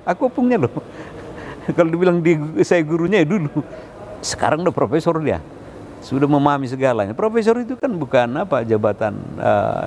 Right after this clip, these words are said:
akademisi aja. Bukan ada yang dikejar di situ. Nah, saya ulangi. Yang kedua, ketika tuan-tuan, puan-puan berinovasi,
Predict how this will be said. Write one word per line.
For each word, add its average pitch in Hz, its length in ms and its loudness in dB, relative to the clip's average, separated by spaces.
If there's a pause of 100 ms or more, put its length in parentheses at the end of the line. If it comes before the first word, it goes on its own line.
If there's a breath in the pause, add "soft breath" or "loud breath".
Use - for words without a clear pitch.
akademisi 101 640 2
aja. 120 240 -2 (480 loud breath)
Bukan - 240 0
ada 104 160 4
yang 98 160 2
dikejar 147 400 2
di 123 80 -2
situ. 135 400 -4 (560 loud breath)
Nah, 98 400 2
saya 254 320 4
ulangi. 135 560 2 (240)
Yang 214 320 2
kedua, 202 560 4
ketika 220 560 0
tuan-tuan, 185 640 0
puan-puan 170 480 2
berinovasi, 135 800 2